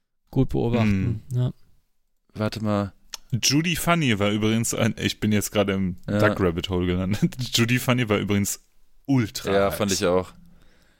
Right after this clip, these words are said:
Speaker 3: Aber die,
Speaker 2: Ja.
Speaker 3: die Mutter von, äh, von Goofy und Max hier von, ähm, ähm,
Speaker 2: <laughs>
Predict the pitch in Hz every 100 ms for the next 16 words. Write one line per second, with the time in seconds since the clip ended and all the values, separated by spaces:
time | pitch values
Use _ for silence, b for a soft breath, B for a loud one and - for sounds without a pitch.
0 | b b b - 104 107 107 92 87 104
1 | 117 120 123 113 117 107 104 104 101 98
2 | 95 90 104 95 107 - 120 92 101 117
3 | - 107 95 - 95 92 - 90 90 90
4 | 87 85 B B B B B _ _ 87
5 | 90 87 85 85 80